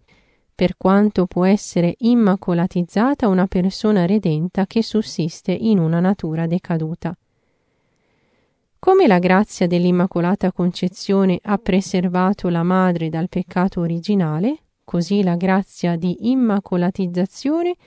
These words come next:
preserva i figli dal peccato attuale. La grazia dell'Immacolata nell'uomo decaduto non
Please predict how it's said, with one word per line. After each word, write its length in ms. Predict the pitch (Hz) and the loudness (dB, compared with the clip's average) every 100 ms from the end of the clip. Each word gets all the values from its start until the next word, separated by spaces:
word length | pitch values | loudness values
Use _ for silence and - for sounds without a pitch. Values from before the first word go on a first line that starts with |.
| _ - | _ -8
preserva 600 | 240 311 - 165 165 190 | -4 -2 -2 -2 0 0
i 100 | 214 | 0
figli 400 | - 160 165 175 | -2 -6 -2 0
dal 200 | 185 196 | 0 0
peccato 500 | 196 - 160 175 175 | -4 -4 -4 -2 -4
attuale. 540 | 180 170 165 165 170 - _ _ _ _ _ _ _ _ _ - | -4 -2 -2 -2 -4 -8 _ _ _ _ _ _ _ _ _ -4
La 120 | 185 | -2
grazia 600 | 175 185 196 - - 180 | 2 2 2 -2 -4 -4
dell'Immacolata 1120 | 170 185 196 196 180 185 170 170 170 180 170 - | 0 0 2 2 2 0 -2 -2 -2 -4 -6 -4
nell'uomo 600 | 185 175 160 175 196 185 | 0 0 0 0 2 0
decaduto 760 | 165 170 - 175 170 185 185 175 _ _ _ | 0 -4 -2 -2 -2 -2 -4 -4 _ _ _
non 240 | 202 226 | 0 2